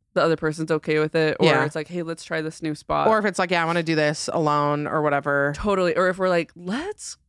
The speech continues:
Speaker 1: one person's like, "Let's call it for the night."
Speaker 2: Yeah.
Speaker 1: One of us
Speaker 2: And we,
Speaker 1: is gonna
Speaker 2: but we
Speaker 1: be
Speaker 2: haven't
Speaker 1: fine
Speaker 2: ever
Speaker 1: with
Speaker 2: stayed in
Speaker 1: it.
Speaker 2: a hotel together, right? Yeah. No,
Speaker 1: Uh-uh.
Speaker 2: we haven't ever stayed together.
Speaker 1: No, thank goodness.
Speaker 2: No, literally sick. <laughs> I, I'm in the
Speaker 1: No, I'm
Speaker 2: worst.
Speaker 1: staying with two boys right now.
Speaker 2: And
Speaker 1: Okay,
Speaker 2: I'm
Speaker 1: I shouldn't call them boys.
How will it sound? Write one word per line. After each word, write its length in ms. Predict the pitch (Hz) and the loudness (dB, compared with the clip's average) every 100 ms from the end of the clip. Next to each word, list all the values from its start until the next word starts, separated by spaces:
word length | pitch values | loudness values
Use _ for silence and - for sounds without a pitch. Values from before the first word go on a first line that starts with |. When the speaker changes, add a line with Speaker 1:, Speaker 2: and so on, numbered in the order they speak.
| - | -8
Speaker 1:
one 280 | 175 196 | -2 0
person's 320 | 202 196 185 170 | -2 -6 -6 -6
like, 160 | 156 | -6
"Let's 160 | 254 - | -8 -8
call 240 | - 151 | -2 0
it 80 | 117 | 0
for 100 | 151 | -2
the 100 | 143 | -2
night." 260 | 143 120 - _ | -4 -6 -10 _
Speaker 2:
Yeah. 260 | 196 160 143 - - | 2 2 0 -8 -10
Speaker 1:
One 200 | 175 165 | -4 0
of 80 | 156 | 2
us 60 | |
Speaker 2:
And 80 | 254 | 2
we, 80 | 247 | 2
Speaker 1:
is 40 | |
gonna 100 | - | 4
Speaker 2:
but 60 | 262 | 4
we 60 | 277 | 4
Speaker 1:
be 40 | |
Speaker 2:
haven't 240 | 294 392 | 2 0
Speaker 1:
fine 80 | - | 0
Speaker 2:
ever 100 | 226 | 0
Speaker 1:
with 80 | 196 | 0
Speaker 2:
stayed 200 | 165 208 | 0 0
in 60 | 190 | 2
Speaker 1:
it. 40 | |
Speaker 2:
a 20 | |
hotel 400 | 175 156 - 170 156 | 2 0 0 0 0
together, 520 | - 151 170 - - | -2 -2 -2 -4 -10
right? 260 | - 156 311 427 _ _ | -2 0 0 -4 _ _
Yeah. 240 | 156 127 156 _ _ _ _ | -4 -4 -6 _ _ _ _
No, 160 | 254 202 | 0 0
Speaker 1:
Uh-uh. 220 | 156 160 - | -2 -4 -2
Speaker 2:
we 80 | |
haven't 140 | 214 202 | 0 2
ever 140 | 185 | 0
stayed 240 | 170 165 156 | 0 -2 -2
together. 380 | 160 156 226 | 0 0 0
Speaker 1:
No, 80 | 156 - - | -2 -8 -10
thank 140 | 180 | -6
goodness. 460 | - 170 139 190 - | -2 0 -2 -2 2
Speaker 2:
No, 220 | 196 160 | 2 2
literally 680 | 147 156 185 180 147 160 151 | 2 2 4 2 0 -4 -2
sick. 560 | 151 - - 185 180 - 277 | 0 2 2 2 0 0 0
<laughs> 120 | - | 2
I, 360 | 302 311 226 220 - - | 2 2 2 0 -4 -2
I'm 120 | 220 | 2
in 80 | 226 | 2
the 60 | |
Speaker 1:
No, 100 | 190 170 | 4 4
I'm 80 | 185 | 2
Speaker 2:
worst. 80 | 220 | 0
Speaker 1:
staying 260 | - 240 | -2 0
with 140 | 220 170 | 0 -2
two 220 | - 214 185 - | -4 -6 -6 -4
boys 420 | 175 165 117 160 | 0 0 -2 -4
right 200 | 147 135 | -4 -4
now. 140 | 143 123 | -2 2
Speaker 2:
And 120 | 196 | 4
Speaker 1:
Okay, 80 | - | 4
Speaker 2:
I'm 300 | 208 233 - | 2 0 -2
Speaker 1:
I 100 | 170 | -6
shouldn't 180 | 202 170 | -4 -4
call 120 | 156 | -2
them 100 | 147 | -4
boys. 400 | 147 147 147 160 | -4 -4 -4 -8